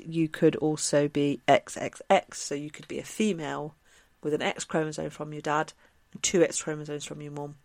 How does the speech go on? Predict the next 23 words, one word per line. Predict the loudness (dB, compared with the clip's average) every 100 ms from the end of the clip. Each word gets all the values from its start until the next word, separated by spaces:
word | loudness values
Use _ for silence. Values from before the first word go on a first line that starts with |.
| _ _
both | 4 4 4
of | -4 -2
her | 0 0
X | -2 -6
chromosomes | -8 -8 -8 -10 -6
basically, | -6 -6 -8 -8 -10 _ _ 2
and | 2 -2 -6 -12 -16 _
you | -2
might | 0 -2
have | -4
some | -10 -10 -12
mild | -8 -6 -6 -8
physical | -10 -12 -12
symptoms, | -14 -14 -14 -16 -14
but | -14 -10
that's | -10 -10
about | -14 -12
it. | -14 -16 -20 -10
So | -6
it's | 4
worth | 4
looking | 4 -2 -8
up | -10 -16